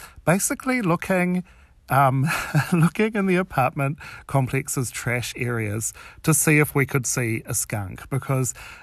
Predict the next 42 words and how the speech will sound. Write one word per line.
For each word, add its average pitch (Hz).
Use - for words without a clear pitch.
it 135
was 156
just, 190
like, 247
blowing 156
my 139
mind 123
that 117
you 143
could, 190
like, 180
live 143
in 139
a, 123
in 123
a 123
high-rise 135
apartment 117
and 143
then 127
go 135
downstairs 117
and 117
there 113
might 110
be 110
a 123
skunk -
or 180
a 180
raccoon. 151
Oh 139
my 147
God, 143
I 143
wanted 131
to 135
see 135
a 123
raccoon 127
so 131
badly. 120